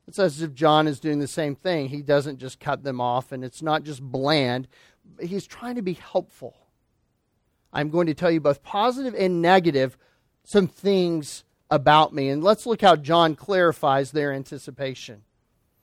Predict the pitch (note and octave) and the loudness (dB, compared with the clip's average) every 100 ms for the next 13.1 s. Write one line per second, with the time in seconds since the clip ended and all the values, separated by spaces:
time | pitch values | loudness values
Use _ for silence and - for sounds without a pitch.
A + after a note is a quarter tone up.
0 | _ - A3 G3+ F3 F3+ G#3 F3 E3 E3+ | _ 6 6 8 8 10 8 6 4 0
1 | - G#3 F#3+ D#3 D3+ E3 F3+ D#3+ E3 D#3 | -2 -4 -2 0 2 4 2 -2 -8 -8
2 | E3+ - E3+ - F#3 D3 E3+ - _ _ | -12 -12 -10 0 2 4 0 -8 _ _
3 | _ F3+ F3 - G#3+ G3+ F#3 E3 E3 E3+ | _ -2 0 -2 -6 -2 -2 -2 -4 -2
4 | E3 D#3 D3 D#3 D#3+ D#3 C3 A#2 G#2+ G#2 | -2 0 2 2 0 -4 -4 -6 -14 -20
5 | F#2+ _ _ _ _ _ _ _ _ _ | -20 _ _ _ _ _ _ _ _ _
6 | _ _ - E3+ E3 F3+ E3+ F3 F3+ D3+ | _ _ 2 4 4 2 2 -2 -4 -8
7 | D3+ C3 A2 G#2+ G2+ _ _ _ _ _ | -10 -10 -14 -18 -20 _ _ _ _ _
8 | _ _ _ _ _ _ _ _ _ _ | _ _ _ _ _ _ _ _ _ _
9 | _ _ _ D#3 - E3 D3 D3+ E3 D#3+ | _ _ _ -2 4 2 4 4 4 2
10 | C3 _ - _ _ _ _ _ _ _ | -4 _ -20 _ _ _ _ _ _ _
11 | _ _ _ _ _ _ _ _ _ _ | _ _ _ _ _ _ _ _ _ _
12 | _ _ _ _ B2+ A#2+ D3 D3 A2+ - | _ _ _ _ -16 -2 0 0 -2 -16
13 | - | -20